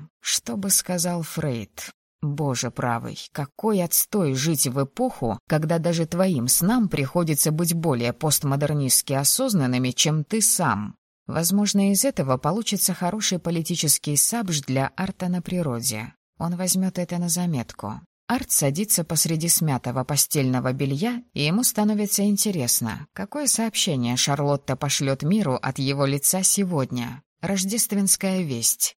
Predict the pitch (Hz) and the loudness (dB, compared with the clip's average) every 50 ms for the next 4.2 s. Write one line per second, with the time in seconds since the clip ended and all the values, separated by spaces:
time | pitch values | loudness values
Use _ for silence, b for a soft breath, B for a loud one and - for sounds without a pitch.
0 | _ - - 139 - - - 139 131 - - 123 123 143 190 214 208 - - - | _ -6 -4 -4 -4 -2 -2 -2 -2 0 -2 -2 0 0 2 2 2 2 0 0
1 | - 120 113 - - 190 208 214 220 214 - 208 214 214 214 190 147 123 113 117 | -2 -4 -4 -4 -4 -2 -2 -2 -2 -4 -4 -4 -2 0 0 0 0 0 -2 -2
2 | 113 107 107 - _ _ _ - 147 143 147 - - - 147 147 180 240 240 - | -6 -8 -10 -14 _ _ _ -4 -2 0 0 0 2 2 2 2 2 2 2 0
3 | - - 208 202 196 190 - - 202 190 185 180 160 131 113 - _ _ - 117 | 2 2 2 0 0 0 0 0 0 0 0 0 0 -2 -2 -4 _ _ -10 -8
4 | 107 - - | -8 -10 -12